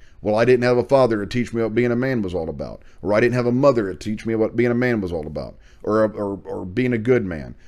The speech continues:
Or this, that, and the other. So Black Lives Matter is basically taking what the nuclear family should be, attacking it, destroying it,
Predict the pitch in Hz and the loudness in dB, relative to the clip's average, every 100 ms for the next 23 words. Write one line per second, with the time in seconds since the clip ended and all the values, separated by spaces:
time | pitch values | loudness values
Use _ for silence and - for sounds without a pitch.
0 | - 120 123 117 123 143 135 - 98 120 | -2 2 2 2 4 4 4 0 0 2
1 | 110 107 104 110 78 57 - - - 151 | 2 0 2 2 0 -8 -20 -20 -6 0
2 | 151 220 254 214 151 143 143 117 110 117 | 8 8 8 4 2 0 0 0 0 0
3 | 147 131 110 143 131 117 120 107 131 151 | 0 0 0 0 0 0 -2 0 0 0
4 | 131 113 135 123 104 - 208 110 85 90 | -2 -2 -2 -2 -2 0 0 0 -2 -4
5 | - - - - - - - - - - | -10 -20 -20 -20 -20 -20 -20 -2 -2 4
6 | 208 226 127 123 123 - 233 220 113 120 | 4 4 0 -2 -4 -2 4 4 4 0